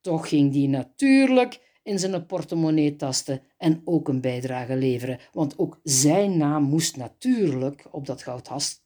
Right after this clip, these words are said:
oud gasthuis komen te staan. Of wat dacht je? Als we dan even, eh, omdraaien, naar de andere kant kijken, we zien dan ook, eh, de mooie drie vogels van Robert van der Rijk, een heel mooi beeld in de stad.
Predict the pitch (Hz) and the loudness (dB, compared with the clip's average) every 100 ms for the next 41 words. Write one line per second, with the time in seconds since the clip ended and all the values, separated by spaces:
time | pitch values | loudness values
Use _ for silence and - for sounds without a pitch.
0 | - 208 220 - - - 143 - 127 - | -4 0 0 -2 -14 -6 -4 -4 -4 -6
1 | - 117 113 - - 143 123 123 _ _ | -6 -10 -10 -12 -8 -8 -10 -14 _ _
2 | - 139 - 135 131 - 143 143 _ _ | -14 -10 -8 -6 -8 -10 -16 -18 _ _
3 | _ _ - - - - - - _ - | _ _ -20 -20 -20 -20 -20 -20 _ 0
4 | 302 349 339 302 - 170 - _ _ 302 | 2 6 6 6 4 -2 -4 _ _ -16
5 | - 285 349 294 165 127 127 175 180 127 | -6 0 4 6 4 -2 -4 -4 -4 -6
6 | - 285 311 277 269 247 254 - 247 254 | -2 4 6 4 0 -4 -4 -8 -8 -4
7 | 320 415 - _ - - 175 226 202 185 | -2 -4 -6 _ -14 -4 -2 0 2 2
8 | 180 - 165 156 135 156 180 180 151 170 | 0 -2 -2 0 2 4 4 4 4 2
9 | 165 - 170 185 196 185 196 175 180 170 | -2 0 0 0 -2 -4 -6 -6 -4 -2
10 | 180 170 170 170 180 175 117 127 139 131 | -2 -2 -2 -2 -2 -4 -4 0 2 2
11 | 135 123 120 151 156 165 160 151 - 196 | 2 0 0 4 4 4 -2 -2 -4 -6
12 | - | -8